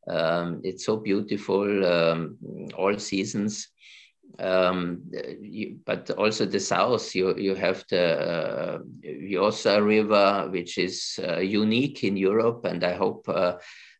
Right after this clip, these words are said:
um, they can preserve it, at least partially. Um, so,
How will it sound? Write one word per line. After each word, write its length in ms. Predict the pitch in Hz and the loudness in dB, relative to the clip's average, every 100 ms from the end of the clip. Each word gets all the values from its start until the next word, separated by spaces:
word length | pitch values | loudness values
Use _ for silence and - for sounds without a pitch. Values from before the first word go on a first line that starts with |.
| - | -4
um, 540 | 90 85 87 87 87 87 | 0 2 2 0 -4 -4
they 120 | 95 | -4
can 280 | - 92 95 | 0 -2 -2
preserve 560 | 98 92 92 101 117 | -4 0 2 2 2
it, 260 | 107 110 - | 0 0 -2
at 200 | 82 - | -4 0
least 280 | 98 101 - | -2 -2 -2
partially. 800 | 85 101 - 101 95 104 107 113 - - _ _ _ _ _ _ _ _ - 131 - | 0 0 2 2 2 2 0 -4 -16 -20 _ _ _ _ _ _ _ _ -14 -10 -4
Um, 520 | 90 90 90 87 85 - 57 - - | -2 0 0 -2 -6 -10 -14 -14 -12
so, 500 | - 110 113 113 | -2 2 2 2